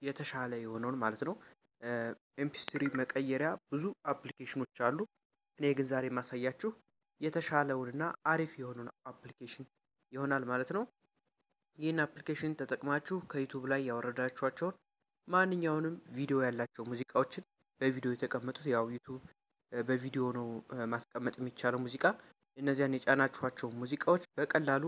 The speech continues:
እንዴት ወደ ኤምፒ ስሪ ቀይራችሁ ወደ አውዲዮ ማለት ነው፣ በስልካችሁም ሆነ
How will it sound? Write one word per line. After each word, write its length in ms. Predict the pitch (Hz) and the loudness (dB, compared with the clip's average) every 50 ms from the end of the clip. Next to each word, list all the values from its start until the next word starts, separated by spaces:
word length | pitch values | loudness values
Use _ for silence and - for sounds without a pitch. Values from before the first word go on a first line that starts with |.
| - - - | -4 -6 -8
እንዴት 240 | 120 120 120 117 - - | -6 -6 -4 -6 -6 -8
ወደ 180 | 120 123 143 - - - - | -8 -4 -4 -4 -6 0 2
ኤምፒ 240 | 156 151 147 - - 139 - - 151 | 2 2 2 0 -4 -6 -6 -6 -8
ስሪ 200 | 143 - - - 120 - - _ _ _ _ _ _ _ _ _ _ _ _ - | -8 -8 -6 -6 -8 -8 -10 _ _ _ _ _ _ _ _ _ _ _ _ 2
ቀይራችሁ 640 | - 139 143 143 143 139 139 139 139 - 208 220 226 - - | 4 6 6 8 8 6 6 4 4 2 0 0 0 0 0
ወደ 160 | 123 123 131 120 - - _ _ _ _ 143 | 2 4 4 4 4 0 _ _ _ _ 2
አውዲዮ 300 | 147 147 135 135 123 123 | 4 4 4 4 2 0
ማለት 280 | 117 117 113 110 110 - | 0 0 0 -2 0 0
ነው፣ 120 | 160 196 240 - - _ _ _ _ _ _ _ _ _ _ | 0 0 0 -2 -6 _ _ _ _ _ _ _ _ _ _
በስልካችሁም 640 | - 143 - 139 - - 147 143 143 - 175 175 165 | -8 -4 -4 -4 2 4 4 4 4 2 0 0 0
ሆነ 160 | 147 131 147 | 0 2 2